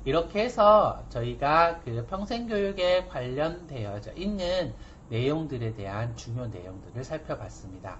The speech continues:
네, 이상으로 광주광역시 장애인 평생교육 현황 조사 및 실태 분석을 위한 설문조사에 관련되어져 있는 내용을 말씀을 드렸습니다.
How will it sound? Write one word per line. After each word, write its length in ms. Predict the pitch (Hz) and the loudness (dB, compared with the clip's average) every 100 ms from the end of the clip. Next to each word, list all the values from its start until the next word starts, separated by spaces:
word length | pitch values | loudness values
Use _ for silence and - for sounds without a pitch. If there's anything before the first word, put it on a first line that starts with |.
| - | -14
네, 260 | 113 110 101 - - - - | -16 -16 -16 -18 -20 -18 -12
이상으로 840 | 135 165 175 147 135 156 127 104 - | 2 4 4 2 2 2 0 -2 0
광주광역시 840 | 123 139 160 151 135 139 - 131 | 0 0 -4 -2 0 -2 -4 -8
장애인 580 | - 120 120 127 127 127 | -4 -4 -2 -4 -6 -6
평생교육 840 | 165 349 190 180 139 113 101 90 - - - | -6 -4 -4 -4 -6 -4 -6 -8 -14 -16 -10
현황 480 | - 135 123 120 123 | -6 -4 -2 -2 -4
조사 300 | 113 104 117 | -6 -4 -4
및 160 | 110 113 | -2 -6
실태 440 | - 175 - 165 | -8 -10 -6 -6
분석을 540 | 117 107 123 120 107 95 | -4 -4 -4 -4 -4 -6
위한 580 | 107 113 101 120 110 | -4 -2 -2 -2 -4
설문조사에 840 | 104 170 190 190 170 123 113 110 107 | -4 -4 -4 -6 -8 -8 -4 -2 -4
관련되어져 800 | 98 98 110 113 104 95 92 90 | -6 -4 -4 -4 -6 -8 -10 -10
있는 480 | 95 107 110 135 147 - - - | -8 -6 -4 -4 -6 -12 -16 -12
내용을 640 | 104 101 101 123 156 165 165 - - | -6 -4 -2 -2 -2 -2 -6 -14 -10
말씀을 460 | 95 - 117 110 | -10 -8 -6 -6
드렸습니다. 680 | - 98 117 - 101 95 - | -6 -6 -8 -8 -14 -14 -14